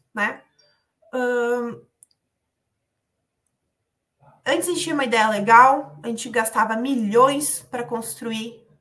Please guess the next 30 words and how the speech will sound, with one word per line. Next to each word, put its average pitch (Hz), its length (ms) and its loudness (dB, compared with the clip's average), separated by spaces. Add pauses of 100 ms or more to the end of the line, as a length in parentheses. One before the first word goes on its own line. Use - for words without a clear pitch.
(100)
uma, 220 200 -6
esse, 208 680 -10
é 202 60 -10
pra, 208 180 -10
né, 226 380 -8
pra 233 160 -14
construir 214 300 -12
essa - 120 -8
ideia, 247 580 -2 (520)
e 330 120 -2
aí 311 480 2 (840)
tentava 277 320 2
encontrar 277 240 -4
cliente 247 320 -6
depois 240 400 -2
disso. - 340 -8 (760)
Aí - 80 -4
você, 330 160 -10
é, 440 380 -6 (120)
né, 339 240 -6
construí 311 220 -8
uma 302 80 0
ideia 269 200 0
massa, 269 380 2
porque - 160 -14
na 240 80 -8
minha 247 140 -6
cabeça 247 320 -4
era 240 100 -2
massa, 247 720 -2